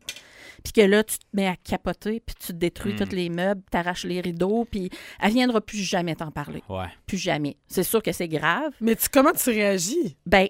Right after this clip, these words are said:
Speaker 1: je pense qu'il faut que tu dises, « Écoute, ma fille, je suis contente que tu sois venue m'en parler. »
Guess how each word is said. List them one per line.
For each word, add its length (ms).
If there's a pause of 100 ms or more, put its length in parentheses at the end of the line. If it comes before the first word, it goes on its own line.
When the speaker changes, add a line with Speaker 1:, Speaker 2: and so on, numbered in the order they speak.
(120)
Speaker 1:
je 100
pense 400
qu'il 160
faut 380
que 160
tu 80
dises, « 240
Écoute, 360
ma 140
fille, 160
je 60
suis 80
contente 360
que 120
tu 160
sois 240
venue 160
m'en 160
parler. » 340